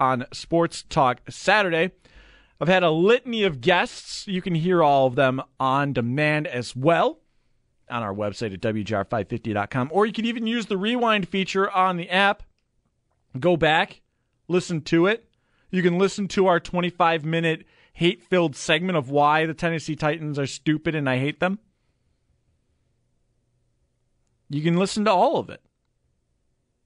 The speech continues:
And we always appreciate you. We appreciate as well the, uh, the amount of participation from the rest of the group, uh, from all of the listeners today, uh, sending in some, sending in the angry tweets about the Titans as well.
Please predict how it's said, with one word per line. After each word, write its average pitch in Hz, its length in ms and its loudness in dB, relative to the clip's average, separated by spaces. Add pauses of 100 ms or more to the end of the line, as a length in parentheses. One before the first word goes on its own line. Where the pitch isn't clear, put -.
(220)
And 131 140 -2
we 151 200 0
always 147 220 -2
appreciate 151 560 -4
you. 139 180 -2
We 135 140 0
appreciate 214 580 0 (360)
as 175 220 2
well 180 360 4
the, 165 300 0
uh, 156 320 4
the 160 200 -4
amount 185 380 2 (180)
of 190 260 0 (1040)
participation 196 960 0
from 165 160 -2
the 160 100 0
rest 180 280 0
of 180 80 -10
the 156 80 -2
group, 160 420 0 (120)
uh, 151 200 0
from 165 220 -4
all 175 240 4
of 180 80 -2
the 180 60 0
listeners 160 500 -2
today, 127 520 0 (360)
uh, 131 200 0
sending 175 360 0
in 170 340 -2
some, 220 320 -2
sending 240 260 0
in 220 80 2
the 233 160 -2
angry 185 380 0
tweets - 340 0
about 139 260 2
the 135 80 -12
Titans 127 360 -4
as 107 140 -8
well. 113 380 0